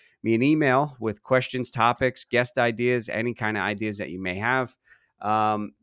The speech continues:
send it to my email, crafted in N J at gmail dot com. If you wanna get a hold of Keith, you could reach him at Blackthorn Concepts on Instagram. And, uh, also definitely check out his, in-, his, um,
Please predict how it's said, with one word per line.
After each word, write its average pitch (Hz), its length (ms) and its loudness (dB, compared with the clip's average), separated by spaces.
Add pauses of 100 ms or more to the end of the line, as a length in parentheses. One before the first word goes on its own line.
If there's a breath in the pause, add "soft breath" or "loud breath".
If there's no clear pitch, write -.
send 131 240 0
it 127 80 -6
to 131 80 -8
my 123 120 0
email, 135 360 2
crafted 113 500 0
in 101 120 -2
N 101 160 0
J 104 300 0
at 90 160 -6
gmail 90 320 -4
dot 82 200 -4
com. 107 440 0
If 101 140 -10
you 104 80 -6
wanna 113 120 -2
get 110 140 -2
a 113 40 -2
hold 131 300 4
of 113 340 2
Keith, 117 480 -2
you 113 140 -4
could 104 140 -10
reach 113 240 -10
him 135 160 -4
at 90 220 -4
Blackthorn 117 880 0
Concepts 107 600 -4
on 80 140 -4
Instagram. 104 600 -6 (600)
And, 104 380 -2
uh, 95 240 2
also 135 320 2
definitely 135 400 0
check 156 240 -4
out 117 340 2
his, 104 460 -8 (160)
in-, 131 120 0 (160)
his, 90 300 -8
um, 82 380 -6